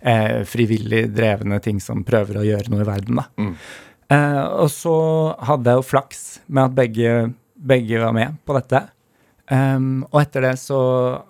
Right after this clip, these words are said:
Speaker 1: har det liksom ballet litt på seg med, ikke sant, vi har noen store P R-byråer som hjelper oss. Ehm, det er mange små og store bedrifter som ønsker å s-, få dette til,
Speaker 2: Mm.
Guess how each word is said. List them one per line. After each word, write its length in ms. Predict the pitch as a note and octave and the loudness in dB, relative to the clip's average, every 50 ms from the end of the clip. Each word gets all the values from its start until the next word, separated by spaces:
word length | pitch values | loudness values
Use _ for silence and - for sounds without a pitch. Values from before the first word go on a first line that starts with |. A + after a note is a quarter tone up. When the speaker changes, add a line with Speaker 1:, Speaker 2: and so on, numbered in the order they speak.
| _ _ _ _ _ _ _ - | _ _ _ _ _ _ _ -18
Speaker 1:
har 540 | - - - A#2+ A#2 A#2 A#2 A#2 A#2 A#2 A#2 | -12 -4 0 2 2 2 2 2 2 0 0
det 220 | A2+ B2 B2 B2 | 2 2 2 2
liksom 600 | B2+ - B2 A#2 A2+ A2+ A2+ A2+ A2+ A2+ A#2+ B2 - B2+ | 0 -2 -2 -2 0 2 2 2 2 0 0 -2 -2 0
ballet 320 | B2 C3+ B2+ A#2 A2+ A2+ A2+ | 2 2 2 2 0 -2 -4
litt 120 | A2+ - | -4 -6
på 140 | - A#2 A2+ G#2+ - | -4 -4 -4 -4 -4
seg 180 | - A#2 A#2 A2+ | -4 -2 -2 0
med, 280 | A2 G#2+ G#2+ G#2 A2 | 0 -2 -2 -4 -4
ikke 300 | - _ _ _ _ - | -8 _ _ _ _ -8
sant, 120 | - B2 A#2 | -6 -2 0
vi 60 | B2 | 0
har 80 | A#2+ | 0
noen 80 | A#2+ A#2+ | 0 0
store 280 | - - B2 A#2 A#2 A#2 | -4 -4 -6 -6 -6 -4
P 140 | - C3 | -4 -2
R-byråer 640 | A#2+ A#2 A2+ A2 A2 G#2+ G#2+ A2 G#2+ G#2+ G#2+ A2 A2 | -2 0 0 -2 -4 -2 -2 -2 -2 -2 -2 -2 -4
som 140 | - - A#2+ | -4 -2 -2
hjelper 280 | A2+ G#2+ - - A#2 A2+ | -2 -2 -4 -4 -4 -6
oss. 260 | A2+ - - - - _ _ _ _ - _ _ _ _ _ - - | -6 -6 -10 -18 -20 _ _ _ _ -20 _ _ _ _ _ -4 0
Ehm, 600 | A#2 A2+ A2 G#2+ G#2 G2+ G2 G2 G2 G#2 F#2+ F2 - _ _ | 2 2 2 2 2 0 0 -2 -2 -2 -4 -6 -10 _ _
det 80 | - B2+ | 2 4
er 0 | |
mange 320 | C3 C3 A#2+ A2 G#2+ A2+ A2+ | 4 4 2 2 0 -2 -2
små 220 | - - A2+ G#2+ | -4 -6 -6 -4
og 60 | A2 - | -4 -4
store 180 | - A#2+ A2 | -4 -4 -4
bedrifter 560 | G#2 A2 G#2 G#2 G#2 G2 - - - - - A2+ | -2 -2 -2 -2 -2 -6 -6 -8 -16 -12 -10 -10
som 540 | - - A2+ A2 A2 A2 A2 A2 G#2+ G#2+ - _ _ _ _ _ _ _ _ _ _ _ _ _ _ _ _ _ _ _ _ _ _ - | -8 -4 -2 0 0 2 2 2 0 -2 -4 _ _ _ _ _ _ _ _ _ _ _ _ _ _ _ _ _ _ _ _ _ _ -2
ønsker 580 | B2 A#2 G#2+ F#2+ - - - - - A2+ G#2+ G#2+ | 0 0 0 -2 -6 -10 -14 -8 -4 -2 0 0
å 60 | G#2+ G#2 | 0 0
s-, 380 | - - - - - - - - | -2 -6 -12 -16 -16 -18 -16 -8
få 280 | - B2+ A2+ G#2+ A2 - - | -2 0 2 2 2 0 0
dette 260 | A#2+ G#2 - - G2+ | -2 -4 -4 -4 -6
til, 300 | - - B2+ D3 G#3+ C4 - _ | 0 2 2 2 2 -2 -6 _
Speaker 2:
Mm. 240 | - A#2 G#2+ F2+ D#2+ | -2 -2 -2 -2 -4